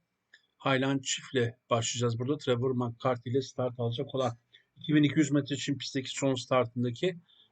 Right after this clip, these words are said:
e, Grup bir koşuyu kazanan bir isim. Highland Chief. Aynı koşuda, e, ikinci olan Gufo, iki numaraydı yanılmıyorsam. İki numaralı Gufo. Aynı koşuda ikinci oluyor gördüğünüz gibi Highland Chief'in kazandığı koşuda.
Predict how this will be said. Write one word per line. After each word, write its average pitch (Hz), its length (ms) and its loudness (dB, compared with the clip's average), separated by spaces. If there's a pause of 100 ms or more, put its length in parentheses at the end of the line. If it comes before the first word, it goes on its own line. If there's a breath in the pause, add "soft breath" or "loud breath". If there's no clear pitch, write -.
(180)
e, 113 220 -6
Grup 123 300 -2
bir 139 80 0
koşuyu 120 640 -4
kazanan 123 520 0
bir 120 80 0
isim. 120 340 -2 (840)
Highland 123 440 2
Chief. 123 300 -2 (1000)
Aynı 165 220 6
koşuda, 165 600 2 (200)
e, 147 60 0 (2250)
ikinci 151 300 -2
olan 147 360 6
Gufo, 135 400 4 (180)
iki - 200 -4
numaraydı 117 420 0
yanılmıyorsam. 117 640 -4
İki - 200 -10
numaralı 120 320 -2
Gufo. 123 340 0 (220)
Aynı 120 200 -4
koşuda 120 320 -4
ikinci 123 340 -2
oluyor 120 260 2
gördüğünüz 117 340 -4
gibi 117 180 -10
Highland 120 460 -2
Chief'in 117 320 -6
kazandığı 117 440 -2
koşuda. 170 500 -4